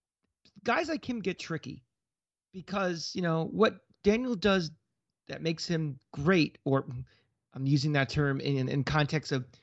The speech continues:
what makes him special for this team, are things that could potentially put him at risk. And, you know, if we're just gonna have him back there and he's not gonna run at all, and he's just gonna be in the pocket, just, you know,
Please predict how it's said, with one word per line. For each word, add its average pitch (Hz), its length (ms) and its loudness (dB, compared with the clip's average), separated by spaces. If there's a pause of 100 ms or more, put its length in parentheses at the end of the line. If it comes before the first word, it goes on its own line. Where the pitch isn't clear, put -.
what 190 140 2
makes 170 200 0
him 147 100 -4
special 170 480 0
for 156 160 -2
this 135 220 -2
team, 240 520 0 (600)
are 180 160 2
things 214 500 2
that 156 320 2 (160)
could - 140 2
potentially - 420 2
put 160 180 0
him 147 140 0
at 139 180 -2
risk. 123 400 -6 (800)
And, 147 540 -4 (640)
you 151 80 -8
know, 143 280 -4
if 170 140 -2
we're 196 60 6
just 226 220 2
gonna 226 160 4
have 202 160 4
him 190 120 -2
back 170 280 0
there 165 260 2
and 131 180 -2
he's 117 140 -6
not 156 240 0
gonna 175 160 0
run 151 240 2
at 151 100 2
all, 143 480 2 (320)
and 127 140 -2
he's 120 160 -4
just 160 360 0
gonna 170 180 -2
be 156 280 2
in 147 60 -6
the 131 80 0
pocket, 147 400 -2
just, 127 320 -2
you 131 80 -6
know, 123 160 0